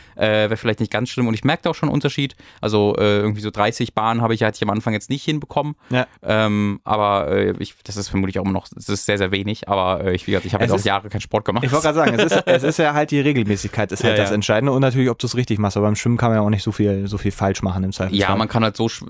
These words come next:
Speaker 1: naja, doch, du kannst halt, ne, wenn du halt deine, ich mach halt Br-, Brustschwimmen normal, also ich,
Speaker 2: Ja.
Speaker 1: äh, bin, das ist wie kein großes Sportschwimmen und ich, ich power mich jetzt auch nicht mega aus, also ich denke nicht so, "Hua, hua, hua", sondern ich schwimm da halt meine Bahn und mach dann auch ab und zu ein bisschen schneller und dann, mein, die letzten zwei Runden hau ich dann rein, dass ich dann nach
Speaker 2: Mhm.
Speaker 1: nicht mehr kann,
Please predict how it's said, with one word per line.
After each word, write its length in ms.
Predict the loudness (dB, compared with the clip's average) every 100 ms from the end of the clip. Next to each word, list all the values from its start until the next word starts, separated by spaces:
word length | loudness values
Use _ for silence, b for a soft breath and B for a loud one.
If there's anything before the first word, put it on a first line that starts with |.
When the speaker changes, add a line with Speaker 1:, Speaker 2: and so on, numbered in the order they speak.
| -4
Speaker 1:
naja, 300 | 0 0 0
doch, 140 | -2
du 100 | -2
kannst 220 | -2 0
halt, 220 | 2 2 2
ne, 100 | 2
wenn 120 | 2
du 120 | 2
halt 200 | 2 2
deine, 420 | 0 2 2 0 B B
ich 120 | -4
mach 120 | -2
halt 140 | 0 -4 -8
Br-, 360 | -12 -6 -4 -4
Brustschwimmen 440 | -4 -6 -2 0
normal, 260 | 0 0 0
also 160 | -2 -2
ich, 80 |
Speaker 2:
Ja. 100 | 0
Speaker 1:
äh, 520 | -2 -4 -6 -6 -6 -6
bin, 380 | -8 -6 -6 -6
das 180 | -12 -12
ist 180 | -12 -10
wie 80 | -8
kein 160 | -6
großes 260 | -4 -4 -4
Sportschwimmen 560 | -2 -2 -2 -4 -2 -2
und 120 | -2
ich, 260 | -2 -4 -4
ich 100 | -4 -4 -2
power 280 | 0 2
mich 120 | 0 0
jetzt 140 | -2
auch 80 | -2
nicht 140 | 0
mega 200 | 0 2
aus, 180 | 2 2
also 120 | 0
ich 60 | -2
denke 100 | -2
nicht 160 | -2
so, 240 | -4 -4 0
"Hua, 160 | 0 -2 -2
hua, 260 | 2 2 0 B
hua", 180 | 2 2
sondern 200 | 2 0
ich 260 | -4 -10 -18
schwimm 260 | -2 0
da 140 | 2 0
halt 140 | 0
meine 140 | 0 0
Bahn 280 | 0 0
und 160 | -2 -2
mach 120 | -2
dann 100 | -2
auch 80 | -2
ab 80 | -2
und 80 | -2
zu 80 | -2
ein 40 |
bisschen 200 | -4 -6
schneller 360 | -2 0 0 -2
und 140 | -4
dann, 220 | -4 -4
mein, 180 | -4 -2
die 60 | 0
letzten 240 | -2 -4
zwei 180 | -2 -2
Runden 200 | 0 0
hau 80 | 0
ich 60 | 0
dann 120 | -2
rein, 260 | -2 0
dass 140 | -2 -4
ich 80 | -4
dann 320 | -2 -2 -2
nach 220 | -2 -2
Speaker 2:
Mhm. 160 | 0 0
Speaker 1:
nicht 120 | 0
mehr 60 | 0
kann, 200 | -2 -4